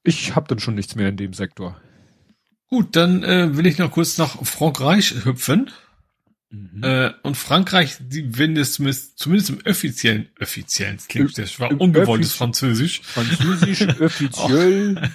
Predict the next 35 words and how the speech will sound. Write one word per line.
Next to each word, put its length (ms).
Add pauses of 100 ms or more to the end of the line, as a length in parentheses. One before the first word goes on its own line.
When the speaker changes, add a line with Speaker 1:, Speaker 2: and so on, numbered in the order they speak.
Speaker 2:
Auch 60 (240)
<laughs> 220
Sprachgebaut, 960 (180)
äh, 120 (100)
äh, 160
Gebrauch 800
halt. 220 (580)
Anglizismen 680
loswerden. 440 (920)
Speaker 1:
Och, 140
das 180
Speaker 2:
Und 80
Speaker 1:
ist 80
Speaker 2:
zwar 200
Speaker 1:
doch 40
nichts 100
Speaker 2:
dürfen 320
die, 100
Speaker 1:
Neues. 320
Speaker 2:
ja, 360
aber 240
jetzt 280
haben 140
die 260 (300)
Regeln 240
aufgestellt, 360
zum 100
Beispiel 280
dürfen 200
die 60
Behörden 360
nicht 220
mehr 160
Streamer 560
sagen. 420